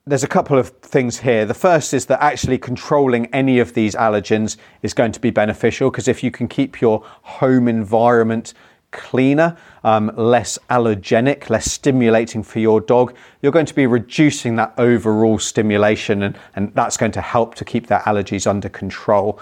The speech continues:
But it's unfortunately going to be impossible or near on impossible to eliminate every single cause of your dog's atopic dermatitis, their environmental allergy.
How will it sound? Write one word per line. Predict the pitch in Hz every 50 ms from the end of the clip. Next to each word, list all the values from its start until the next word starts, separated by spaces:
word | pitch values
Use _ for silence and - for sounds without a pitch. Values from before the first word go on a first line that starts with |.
| - - - - - - _ _ _ _ _ _ _
But | - 156 151 - -
it's | 135 135 - - - _ - 151
unfortunately | 139 - - 160 156 143 - 143 131
going | - 127 113
to | 110
be | 98 123 120 117
impossible | 110 113 - - - 156 139 - - 110 113 107 98
or | 107 110
near | 117 123 127 127 131 127 123 117
on | 117 110
impossible | 104 98 - - 120 - - 95 90 101
to | 98 - - 113
eliminate | 107 110 113 117 120 120 120 117 113 104 104 107 - - - - _ _ _ _
every | 127 123 107 92 107 107
single | - - 120 117 107 107 107
cause | - - - 131 117 110 107 - -
of | 92 -
your | 107 101
dog's | 95 - - 104 104 98 87 - - - - _ _ _ _ _ _ _
atopic | - 117 107 - - 117 101 - 120 113 -
dermatitis, | - 110 104 95 98 98 - - - 107 98 - - 95 - -
their | 104 95 95
environmental | 95 98 92 107 104 104 101 101 95 95 104 104 - - 98 - -
allergy. | 104 101 98 95 92 - - 98 104